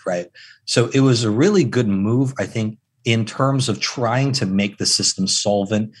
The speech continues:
eventually. They probably needed about, actually about ten billion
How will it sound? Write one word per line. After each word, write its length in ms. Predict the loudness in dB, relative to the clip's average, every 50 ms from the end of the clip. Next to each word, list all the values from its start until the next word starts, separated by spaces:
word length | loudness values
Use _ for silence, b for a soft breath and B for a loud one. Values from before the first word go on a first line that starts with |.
| b b b
eventually. 640 | 0 2 2 2 2 0 -2 -4 -8 -12 -12 -18 _ _ _ _ _ -2
They 100 | -2 -2
probably 480 | 0 2 2 2 4 4 2 2 2 2
needed 500 | 2 0 0 0 0 0 -2 -2 -4 _ -10
about, 520 | -10 -10 -8 -2 -2 0 0 0 -2 -2 -4
actually 440 | -6 -6 -4 -6 -8 -6 -6 -6 -6
about 420 | -6 -8 -8 -6 -6 -6 -8 -10
ten 180 | -10 -8 -8 -6
billion 380 | -6 -8 -8 -8 -12 -14 -20